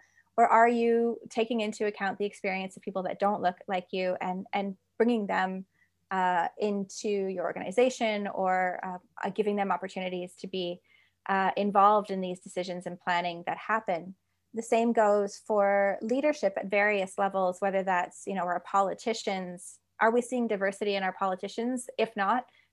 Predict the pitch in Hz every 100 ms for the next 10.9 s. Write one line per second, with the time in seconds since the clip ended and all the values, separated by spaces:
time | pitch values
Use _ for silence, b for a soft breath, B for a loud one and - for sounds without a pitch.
0 | - 226 226 202 202 208 190 190 190 -
1 | 185 220 285 311 - 202 196 190 - -
2 | - 196 190 185 190 _ _ _ _ _
3 | _ 214 214 208 196 190 190 - 208 202
4 | 196 190 190 - 220 - 202 202 202 202
5 | 196 _ - 214 202 196 190 190 190 196
6 | 196 214 - 247 226 214 202 202 196 -
7 | 214 202 208 208 196 196 202 196 190 180
8 | - 196 196 196 202 196 190 185 185 185
9 | 190 - - 185 185 185 b b b _
10 | - 262 269 262 240 233 226 220 208